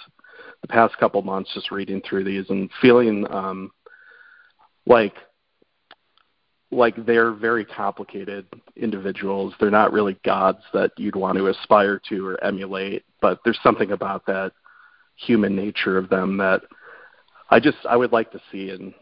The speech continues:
more art nowadays. I li-, I like the nuance of that. I don't, I don't want it to be like they're good or evil. And I think with the father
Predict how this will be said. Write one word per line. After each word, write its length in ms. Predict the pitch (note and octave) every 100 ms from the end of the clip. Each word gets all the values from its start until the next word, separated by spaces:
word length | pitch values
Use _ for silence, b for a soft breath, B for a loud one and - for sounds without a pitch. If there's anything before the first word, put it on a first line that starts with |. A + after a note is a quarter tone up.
| _ - -
more 260 | F2+ -
art 200 | F2+ F#2 -
nowadays. 360 | F2+ F#2 F#2+ F#2+
I 60 |
li-, 160 | G2+ G#2+
I 80 | A2
like 260 | A2+ -
the 80 | G#2
nuance 540 | G2 G2 F#2+ F#2+ F#2+ -
of 100 | F#2+
that. 220 | F#2+ F#2+
I 60 | F#2+
don't, 240 | F#2+ F#2 -
I 100 | G2
don't 200 | F#2+ -
want 280 | - - -
it 120 | -
to 100 | -
be 120 | - F#2
like 300 | F#2 F#2 - -
they're 140 | F#2
good 340 | - F#2+ F#2+
or 120 | F#2+ F#2+
evil. 580 | G2+ F#2+ F#2 G2 G2 -
And 180 | A2 A2
I 80 | A2
think 240 | - -
with 140 | B2
the 80 | G#2
father 340 | - F#2+ F#2+